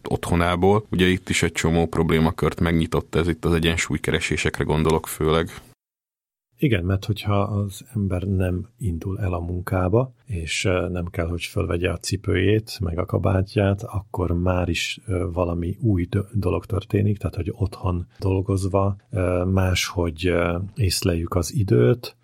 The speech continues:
Speaker 2: és ami ugye egy, egy munkatársaságban máshogy, ö, viszonyulunk önmagunkhoz, tehát hogy, hogy hogyan, milyen az, ö, önfegyelmünk, az otthon teljesen más tud lenni, és így, ö,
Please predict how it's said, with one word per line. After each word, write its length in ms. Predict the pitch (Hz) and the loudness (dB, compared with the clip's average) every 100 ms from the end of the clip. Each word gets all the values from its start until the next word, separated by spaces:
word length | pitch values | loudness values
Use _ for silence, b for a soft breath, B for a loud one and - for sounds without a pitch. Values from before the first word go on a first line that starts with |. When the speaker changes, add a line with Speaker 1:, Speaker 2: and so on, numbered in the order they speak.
| - | -2
Speaker 2:
és 340 | 95 82 - | 0 0 -4
ami 420 | - 104 95 90 - | 0 2 2 0 -4
ugye 280 | 98 90 90 | -4 -2 -4
egy, 180 | 87 - | -6 -4
egy 160 | 92 | 2
munkatársaságban 1500 | 98 104 95 90 90 87 98 - 87 87 82 87 92 98 98 180 | 4 4 2 0 0 0 -4 -4 -4 -4 -2 0 2 2 0 -6
máshogy, 800 | 110 90 90 - - 90 85 95 | -4 -2 -2 -6 -4 -4 -4 -4
ö, 360 | 87 87 87 87 | -2 0 -2 -4
viszonyulunk 540 | 90 - 90 87 90 | -6 -4 -4 -4 -2
önmagunkhoz, 640 | 110 98 85 90 90 - 92 | 0 2 2 0 -4 -2 -4
tehát 160 | - 85 | -4 -6
hogy, 260 | 85 92 98 | -6 -8 -8
hogy 240 | 87 85 | -8 -6
hogyan, 380 | - 90 85 90 b | -6 -4 -4 -6 b
milyen 280 | 104 87 85 | -4 -4 -4
az, 720 | 87 92 85 87 95 92 87 98 | -6 -6 -6 -6 -8 -10 -12 -8
ö, 280 | 92 90 87 87 - | -6 -6 -8 -10 -2
önfegyelmünk, 1000 | 104 101 98 98 90 90 92 107 127 - | 2 2 2 0 2 0 2 4 2 -2
az 180 | - 98 | 0 0
otthon 380 | - 131 - 95 | 4 2 4 2
teljesen 400 | 92 85 82 95 | 2 0 -2 -4
más 420 | 87 85 85 - - | -2 -4 -6 -8 -6
tud 180 | 92 | -6
lenni, 300 | 95 92 101 | -4 -2 2
és 360 | 123 110 90 - | 2 0 -4 -4
így, 320 | 143 90 90 | -6 -6 -4
ö, 240 | 95 90 | -2 0